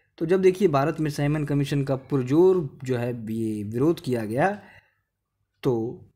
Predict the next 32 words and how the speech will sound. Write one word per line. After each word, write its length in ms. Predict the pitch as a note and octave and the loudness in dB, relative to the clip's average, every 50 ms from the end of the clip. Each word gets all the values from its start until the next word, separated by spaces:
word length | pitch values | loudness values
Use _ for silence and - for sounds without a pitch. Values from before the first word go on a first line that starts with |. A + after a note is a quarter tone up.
| _ _ - | _ _ -14
उस 160 | F3 - - | -12 -6 -2
समय 160 | - F#3+ F#3+ | 0 0 2
भारत 300 | E3+ D3+ D3 D#3 F3 E3+ | 2 4 4 2 2 2
का 100 | - D#3+ | 0 0
जो 100 | D3+ D3 | 0 0
सचिव 340 | C3 C3+ A#2+ - E3 E3+ E3+ - | 0 -2 -4 0 0 0 2 0
था 80 | D#3+ | -4
बर्किनहेड, 840 | D3 B2+ A#2+ A#2+ A2+ C3+ B2+ A#2+ A#2+ D3 E3+ F3+ F#3+ F#3+ F#3+ - - - - | -4 -2 -4 -4 -4 -4 -4 -2 0 2 4 4 4 2 0 -6 -16 -8 -8
उसने 600 | D3+ C#3+ - - E3 C#3 B2+ B2 C#3 - - - - _ _ _ _ _ D3+ | -8 -6 -4 -2 -2 0 0 -2 -4 -8 -12 -20 -20 _ _ _ _ _ 0
भारतीयों 360 | D#3+ F3+ G3 F#3+ G3 A#3 A3+ | 2 2 2 2 0 0 0
के 80 | A3+ | -2
सामने 340 | G#3 - E3 D#3 D#3 D#3+ E3 | -2 -2 -4 -2 0 0 0
एक 120 | E3 D3 - | 0 0 0
चुनौती 280 | D3 C#3+ B2+ - C3+ | -2 -2 0 0 -2
रखी। 400 | B2 A#2 G#2+ - - A#2 G#2 F2 F2 - - _ _ _ _ _ _ _ _ _ _ _ _ _ _ _ _ _ _ _ _ _ _ _ _ _ _ _ _ _ _ _ _ _ - | -4 -4 -8 -10 -12 -12 -12 -12 -16 -18 -20 _ _ _ _ _ _ _ _ _ _ _ _ _ _ _ _ _ _ _ _ _ _ _ _ _ _ _ _ _ _ _ _ _ -14
उसने 160 | - - A#2+ | -10 -10 -6
कहा 380 | A#2 B2+ C3+ D3 E3 F3+ F#3 F#3+ F#3 - - - _ _ _ | -2 0 4 6 6 6 6 2 0 -8 -20 -20 _ _ _
कि 100 | - A#2+ | -6 -2
वे 120 | B2 C#3 | 2 2
एक 100 | C#3+ C#3+ | 2 2
ऐसे 220 | D#3 D3+ D3+ A3 G3 | 2 0 2 2 0
संविधान 500 | F3+ - F3 D#3 D3 D3 D#3 E3 F3+ F3 | 2 2 0 2 2 2 2 2 2 2
का 60 | E3 | 2
निर्माण 380 | D3 C3 C3+ C#3+ D#3 F3 F3+ E3 | 2 2 4 4 4 4 4 2
करके 240 | E3 D#3+ C#3 C3+ | 0 -2 -2 -2
दिखाए 480 | A2+ A2+ A#2 - - D#3 D#3+ F3 G3+ G3+ G3 - - _ _ _ | -4 -6 -6 -2 2 4 4 4 4 2 -2 -6 -16 _ _ _
जो 60 | - G3+ | -8 -8
सभी 400 | G3 - - G3 F3+ F#3 A3 G#3+ | -8 -2 -2 0 2 2 2 2
भारतीयों 540 | E3 D3 C#3 C#3 C3+ C#3 - D#3 D#3+ D#3 | 2 2 2 2 0 0 -2 -2 -2 -2
को 180 | C#3+ - - F3 | -4 -4 -4 -2
मान्य 540 | E3+ D3 C3 B2 B2 B2+ B2 A#2 A2 A2 G#2+ | -2 -2 -2 -2 -2 -2 -2 -2 -4 -4 -6
हो। 400 | G2 G#2 - - - - - | -8 -10 -14 -16 -18 -20 -20